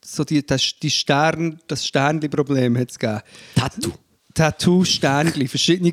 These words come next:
Speaker 1: Sternformen. Und ich weiss auch, dass Leute jetzt zulassen und das haben. Aber das ist wirklich, das ha-, ich hab das, äh, immer sehr schlimm gefunden. Es, oder besser gesagt, ich hab's ganz kurz hab ich gefunden, ah, das ist auch noch cool. Äh, nein. Und hat's zum, und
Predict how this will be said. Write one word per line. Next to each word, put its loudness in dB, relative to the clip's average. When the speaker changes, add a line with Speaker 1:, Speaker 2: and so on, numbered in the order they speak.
Speaker 1:
Sternformen. 2
Und 2
ich 2
weiss 4
auch, 2
dass -2
Leute 2
jetzt -16
zulassen 2
und -2
das 0
haben. 2
Aber 2
das 0
ist 0
wirklich, -2
das -4
ha-, 4
ich 4
hab 0
das, -6
äh, 2
immer 2
sehr 2
schlimm -2
gefunden. -2
Es, 2
oder 4
besser 0
gesagt, 2
ich 4
hab's 2
ganz 2
kurz 2
hab 4
ich 2
gefunden, 0
ah, 2
das -2
ist -6
auch 2
noch 0
cool. 2
Äh, 2
nein. 2
Und -2
hat's -2
zum, -4
und -4